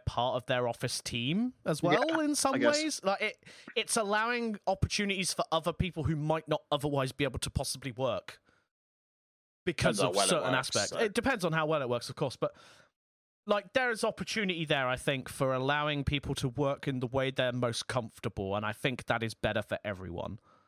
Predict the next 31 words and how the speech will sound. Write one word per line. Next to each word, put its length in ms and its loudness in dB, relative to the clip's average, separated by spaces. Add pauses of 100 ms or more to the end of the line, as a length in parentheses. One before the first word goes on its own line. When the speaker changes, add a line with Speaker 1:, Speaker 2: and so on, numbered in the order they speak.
Speaker 1:
If 200 -2
y-, 100 -6
if 220 -2
your, 200 0
if 180 -4
your 100 0
team 460 -2
are 240 0
happy, 540 0 (1000)
the 80 0
productivity 680 0
is 100 -2
going 180 0
to 60 -8
be 80 -2
higher. 320 -4 (1300)
And 180 0
you 180 2
know 180 -2
this 240 -2
Speaker 2:
Unless 220 2
Speaker 1:
as 60 0
Speaker 2:
they're 80 2
Speaker 1:
well 140 4
as 80 -2
Speaker 2:
happy 120 0
Speaker 1:
I 60 0
Speaker 2:
from 80 -2
Speaker 1:
do. 60 -6
Speaker 2:
being 200 -2
lazy. 380 -4